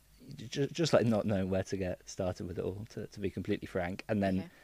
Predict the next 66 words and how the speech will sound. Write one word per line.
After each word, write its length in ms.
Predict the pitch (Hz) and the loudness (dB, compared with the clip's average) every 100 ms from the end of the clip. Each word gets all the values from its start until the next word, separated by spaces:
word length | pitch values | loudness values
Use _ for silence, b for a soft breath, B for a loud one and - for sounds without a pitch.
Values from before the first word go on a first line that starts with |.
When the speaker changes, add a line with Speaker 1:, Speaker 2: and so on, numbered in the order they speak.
| b - | b 4
Speaker 1:
that 260 | 120 113 | 8 8
led, 280 | 113 104 95 - | 10 8 8 2
found 260 | - 95 | 0 0
drinking, 540 | 95 127 120 - 104 98 | 2 2 4 2 0 0
and 100 | 95 | -2
then 80 | 92 | -2
it 40 | |
was 100 | 90 | 0
like, 100 | 98 | 2
"Oh, 160 | 107 98 | 4 2
this 200 | 87 - | 0 -4
is 140 | 90 92 | -4 -2
a, 220 | 87 92 b b b b b - | -2 -4 b b b b b -12
you 80 | |
know, 60 | - | -10
I 20 | |
can 140 | 87 87 | -6 -8
just 160 | - | -8
get 160 | - - | -6 -4
really 140 | 90 | -4
drunk, 360 | 87 101 92 92 | -2 -2 -2 -6
and 260 | - 90 107 - | -10 -10 -12 -8
people 180 | - 92 | -4 -2
find 160 | 85 87 | -2 -6
that 100 | - | 0
funny, 340 | 107 98 90 | 0 2 -2
and, 180 | 87 87 | -4 -6
like, 220 | 85 95 | -6 -4
you 60 | 92 | -4
know, 120 | 87 | -4
that's 220 | 90 - | -6 -4
a, 160 | 92 90 - | -4 -4 -4
that's 220 | - - | -6 -4
a 60 | |
kind 160 | - 90 | -2 0
of 140 | 90 - B B B - | -2 -6 B B B 2
easy 220 | 107 101 | 4 8
way 180 | 95 95 | 8 6
to, 260 | - 95 92 | 6 2 2
to 120 | 95 | 2
get 160 | 92 | 4
out 160 | 78 87 | 4 4
of 100 | 92 | 2
having 240 | 98 95 98 | 0 -2 -2
to 60 | |
worry 200 | 92 92 | 0 0
about 140 | 90 85 | 2 0
all 60 | |
this 160 | 92 - | 0 0
other 160 | 110 98 | 0 0
stuff." 300 | - - - B B B B | -2 -4 -6 B B B B
Speaker 2:
How 220 | - 180 | -8 2
Speaker 1:
Uh, 280 | 196 190 190 | 6 6 6
Speaker 2:
interesting. 680 | 254 - 202 - 143 131 139 | 2 -2 -4 -2 -2 -2 -2
Speaker 1:
so 100 | 113 | 8
that 120 | 156 | 10
was 120 | 151 | 10
really 140 | 123 110 | 6 4
the 100 | 101 | 2
next 220 | 104 - | 0 2
decade 420 | 120 - - - | 2 2 -2 -8
from, 320 | - 101 92 - | -6 -4 -4 -4
I, 180 | - 107 | 2 4
I'm, 140 | 95 | 4
I'm 120 | 107 107 | 2 2
actually 360 | 85 92 87 | 2 0 -2